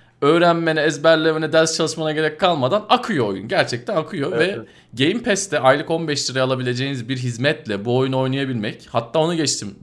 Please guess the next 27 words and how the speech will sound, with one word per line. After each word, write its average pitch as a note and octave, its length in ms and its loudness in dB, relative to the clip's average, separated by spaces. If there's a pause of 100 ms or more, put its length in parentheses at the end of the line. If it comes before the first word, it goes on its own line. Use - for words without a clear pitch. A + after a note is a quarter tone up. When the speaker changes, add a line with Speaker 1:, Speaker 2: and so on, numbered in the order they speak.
Speaker 1:
Doksan A#2+ 320 -4
iki E3+ 200 -4
lira F3 220 0
bile B2 200 -2
bence G#2+ 260 -2
çok - 240 -10
çok - 180 -14
iyi G2+ 100 -8
bir G2 60 -12
fiyat. B2 300 -8
Doksan A2 260 -8
iki A#2+ 120 -6
liranın B2 240 -4 (340)
kesinlikle B2 360 -6
Speaker 2:
Tabii. A#2+ 120 -2
Speaker 1:
edeceğini B2+ 380 -4
düşünüyorum. A2+ 360 -8
Özellikle A#2 340 -2
bu A#2 80 -12
tarz A2 260 -2
oyunları A2 280 -6
seviyorsanız A2 520 -6
zaten G#2+ 200 -6
çok C3 240 -8
fazla G2+ 300 -2
alternatifiniz F#2+ 640 -12
yok. - 240 -12